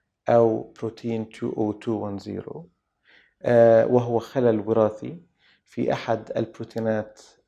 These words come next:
التي تشترك في، آه، عملية التخثر في الدم، يكون أيضًا المريض أكثر عرضة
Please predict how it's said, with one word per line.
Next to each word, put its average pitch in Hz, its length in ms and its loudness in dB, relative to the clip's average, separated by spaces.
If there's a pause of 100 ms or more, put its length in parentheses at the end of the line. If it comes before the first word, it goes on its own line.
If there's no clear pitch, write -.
التي 120 540 0
تشترك 113 680 -4
في، - 500 -8
آه، 107 240 -2
عملية 107 500 2 (100)
التخثر - 640 -12
في - 320 -8
الدم، 113 420 -8 (460)
يكون 160 440 -2
أيضًا 120 300 -2
المريض 113 640 -6
أكثر 113 460 -6
عرضة 113 580 -10